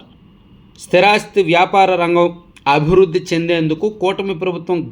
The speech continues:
గత ఎనిమిది నెలల్లో విప్లవాత్మక మార్పులు తీసుకొచ్చిందని నరెడ్కో రాష్ట్ర అధ్యక్షుడు జి చక్రధర్ తెలిపారు.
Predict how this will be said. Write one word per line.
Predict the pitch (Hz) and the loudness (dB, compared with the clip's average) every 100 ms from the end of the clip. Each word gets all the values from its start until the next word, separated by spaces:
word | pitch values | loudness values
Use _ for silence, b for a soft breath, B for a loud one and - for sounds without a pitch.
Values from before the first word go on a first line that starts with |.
| 147 | -4
గత | 156 | -2
ఎనిమిది | 147 151 190 190 | -2 0 -2 -2
నెలల్లో | 180 170 180 180 | -4 -2 0 -2
విప్లవాత్మక | 147 160 185 196 185 185 170 | -4 -4 0 0 0 -4 -6
మార్పులు | 160 160 160 165 | -4 -4 -4 -10
తీసుకొచ్చిందని | 160 151 156 156 151 143 151 202 - b b b b b b b 127 | -8 -8 -8 -8 -6 -6 -4 -6 -8 b b b b b b b -6
నరెడ్కో | 131 156 196 156 - 175 | 0 2 2 0 0 2
రాష్ట్ర | 151 170 - 175 | 2 0 0 -4
అధ్యక్షుడు | 156 156 160 165 170 | -4 -6 -4 -4 -4
జి | 151 123 190 185 156 | -4 -4 -4 -2 -6
చక్రధర్ | - 165 165 160 | -4 -2 -2 -2
తెలిపారు. | 127 110 113 | -8 -8 -14